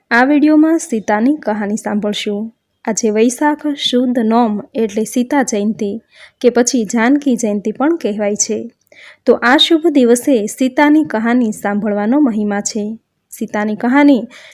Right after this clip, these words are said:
એટલે માતા સીતાના જીવન ચરિત્રનું સુંદર ભજન. માતા સીતા રામ સાથે વનવાસ પૂર્ણ કરી અયોધ્યામાં પધાર્યા. રામ રાજા બન્યા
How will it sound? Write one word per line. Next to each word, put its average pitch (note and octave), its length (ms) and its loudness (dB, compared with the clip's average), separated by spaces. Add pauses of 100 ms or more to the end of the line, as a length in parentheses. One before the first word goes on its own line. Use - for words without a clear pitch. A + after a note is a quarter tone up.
(120)
એટલે A#3+ 260 4
માતા A#3+ 400 4
સીતાના A#3 540 0
જીવન B3 380 4
ચરિત્રનું A3 720 0
સુંદર A#3 400 -2 (100)
ભજન. G#3+ 440 -4
માતા A3+ 260 2
સીતા B3 540 0 (300)
રામ C4 240 6
સાથે D#4 400 0
વનવાસ B3 380 2 (120)
પૂર્ણ G#3+ 240 -2
કરી A#3+ 360 2 (220)
અયોધ્યામાં A3+ 560 0
પધાર્યા. G#3+ 640 -2 (400)
રામ A3 280 0
રાજા G#3+ 320 0
બન્યા C4 460 4